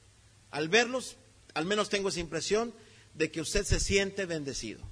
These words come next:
¿Por qué? Porque la bendición es salud, es, eh, tener lo necesario. A lo mejor a algunos nos costará más que a otros,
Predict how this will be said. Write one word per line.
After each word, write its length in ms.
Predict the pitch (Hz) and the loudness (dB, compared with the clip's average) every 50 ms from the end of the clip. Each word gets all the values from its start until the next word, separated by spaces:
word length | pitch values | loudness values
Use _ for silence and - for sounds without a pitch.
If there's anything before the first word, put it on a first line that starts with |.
| - - - - - - - - - - - - - - - - - - | -16 -20 -20 -20 -20 -20 -20 -20 -20 -20 -20 -20 -20 -20 -20 -20 -14 -8
¿Por 120 | - 165 175 | -6 -2 4
qué? 140 | - 226 208 | 4 4 4
Porque 280 | 214 196 175 - 196 | 4 0 -2 0 2
la 100 | 190 190 | 4 4
bendición 560 | 185 196 196 190 180 147 - 214 226 233 226 | 4 2 0 -4 -4 -2 0 2 2 2 2
es 380 | 220 226 240 233 - - - - - - | 0 -2 -2 -2 -4 -6 -8 -10 -12 -10
salud, 400 | - - 170 170 180 226 277 - - - - - - - - - - - - - - - - - - - - - - - - - - - - - - - - _ _ - _ - - - - - - - | -6 -4 -2 2 2 2 2 0 -6 -12 -20 -20 -20 -20 -20 -20 -20 -20 -18 -16 -16 -16 -16 -18 -20 -20 -20 -20 -20 -20 -20 -20 -20 -20 -20 -20 -20 -20 -20 _ _ -20 _ -20 -20 -20 -20 -20 -12 -2
es, 360 | - 156 175 202 196 - - - | 2 2 2 4 2 0 0 0
eh, 420 | 208 202 202 202 202 202 202 202 196 190 170 - - - - - - - - - - - - - - - - - - - - | 2 2 2 0 0 -2 -2 -4 -6 -10 -14 -16 -20 -20 -20 -20 -20 -20 -20 -18 -18 -18 -20 -20 -20 -20 -20 -20 -20 -12 -6
tener 380 | - 156 156 170 175 185 185 | -4 -2 2 4 4 4 4
lo 100 | 185 185 | 2 0
necesario. 720 | 180 175 160 - - 160 - - 180 190 202 220 247 262 254 - - - - - - - - - - - _ _ _ - - _ _ _ - _ - - - - - - - - _ - - | 0 0 -2 -4 -6 -4 2 4 4 4 4 2 0 -4 -6 -12 -18 -20 -20 -20 -20 -20 -20 -20 -20 -20 _ _ _ -20 -20 _ _ _ -20 _ -20 -20 -20 -20 -20 -20 -20 -20 _ -20 -14
A 80 | - - | -8 -4
lo 80 | 170 | -2
mejor 280 | 175 175 156 196 220 233 | -2 0 4 4 4 4
a 140 | - - - - | 2 -2 -6 -8
algunos 480 | - 175 180 208 220 226 226 214 - | -6 -4 -2 0 0 2 0 0 0
nos 240 | 202 202 185 - - | -2 -4 -4 -2 -2
costará 340 | 202 180 - - 185 202 208 | -4 -4 -2 -2 -2 -2 0
más 240 | 202 202 214 202 - | 0 -2 -2 -2 0
que 80 | - | 2
a 80 | 208 208 | 4 4
otros, 500 | 226 240 247 - 247 233 240 240 - | 4 2 0 0 0 -2 -2 -2 -6